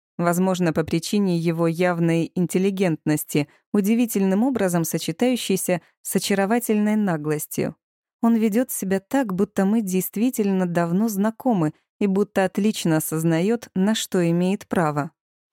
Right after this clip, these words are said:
А еще, возможно, мне самую малость льстят его вопросы. Они создают очередную иллюзию, что кому-то действительно не все равно, чем я занималась в течение дня и как спала. Тот же Никита умчался на работу,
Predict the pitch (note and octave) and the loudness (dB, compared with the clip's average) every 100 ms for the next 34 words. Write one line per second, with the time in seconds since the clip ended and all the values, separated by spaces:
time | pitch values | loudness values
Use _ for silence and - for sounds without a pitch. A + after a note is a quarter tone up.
0 | - G3+ G#3+ - D#4 B3 F#3 G#3 B3 G#3 | -4 -2 0 0 0 2 2 2 0 0
1 | G3 G3 G3+ F#3+ C4 C4 G#3+ F3+ F#3 C#4+ | 0 0 -2 -2 -2 0 0 0 0 0
2 | C#4 F3+ - - - F3+ - - C#4 G3+ | 0 -2 -6 -10 -4 -4 -4 -2 -2 0
3 | F#3 F#3 F#3+ F3 - A#2+ - - - _ | 0 2 0 -2 -4 -6 -6 -8 -8 _
4 | _ _ _ G#3 G#3 G3+ F#3 F3 F3+ G3+ | _ _ _ 0 0 0 -2 0 0 2
5 | G3+ F3 - F3 F3 F3+ F3 E3+ F#3 A3 | 0 -2 -2 0 2 2 2 0 0 0
6 | F3+ E3+ D#3+ - F3 - E3+ F#3 F3+ E3+ | 0 -2 -2 -4 -4 0 0 0 0 -2
7 | E3+ E3+ - G3+ - F3 F3 E3+ F#3 G#3+ | 0 -2 -2 -2 0 0 2 2 0 -2
8 | - G#3+ D#3+ D#3+ D#3+ G3 A#3 _ _ - | -2 -2 0 -2 0 0 -2 _ _ -2
9 | B3+ A#3 F#3+ E3+ E3 E3 F#3+ G#3+ - - | 0 2 2 2 2 2 2 0 -4 -8
10 | - E3+ - E3 D#3+ D#3 D#3 E3 G#3+ A#3+ | -6 -4 0 2 2 0 0 0 2 0
11 | F#3 - F#3 - - G#3+ G3+ C#3+ D3 _ | -2 -2 -4 -4 -4 0 0 -2 -8 _
12 | _ _ _ - A#3 F#3+ G3 F#3+ F#3+ - | _ _ _ -2 0 2 2 0 -2 -2
13 | C#4+ - F#3 F3+ - A#3+ - G3 F3+ F3+ | -2 0 0 0 0 -2 -2 -2 0 0
14 | F#3+ C4+ - F#3+ | 0 -2 0 -2